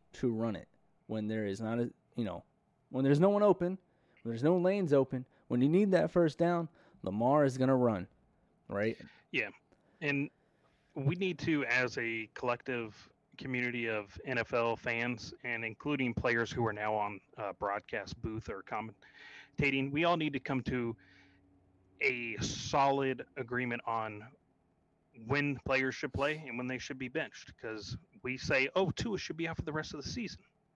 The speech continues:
Speaker 2: He got hurt." But if he got cleared by the doctors, why can't he play? "Oh,
Speaker 1: Yeah.
Speaker 2: because he got hurt again." Then why aren't we saying the same thing for Lamar?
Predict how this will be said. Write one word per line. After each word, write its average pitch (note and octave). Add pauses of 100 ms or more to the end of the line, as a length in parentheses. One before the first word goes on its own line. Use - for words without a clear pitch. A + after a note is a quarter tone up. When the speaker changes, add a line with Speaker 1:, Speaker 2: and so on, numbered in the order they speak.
(380)
Speaker 2:
He F3+
got F3
hurt." F#3+ (800)
But C3+
if B2+
he C#3
got A#2+
cleared C3
by A#2
the G#2
doctors, B2+
why B2
can't C#3
he C3
play? F3+ (440)
"Oh, D#3+
Speaker 1:
Yeah. D#3+
Speaker 2:
because E3
he D#3+
got E3+
hurt F3
again." A2+ (1040)
Then A2+
why C3
aren't D#3+
we C#3
saying D3+
the C3+
same C#3+
thing C#3
for B2+
Lamar? A#2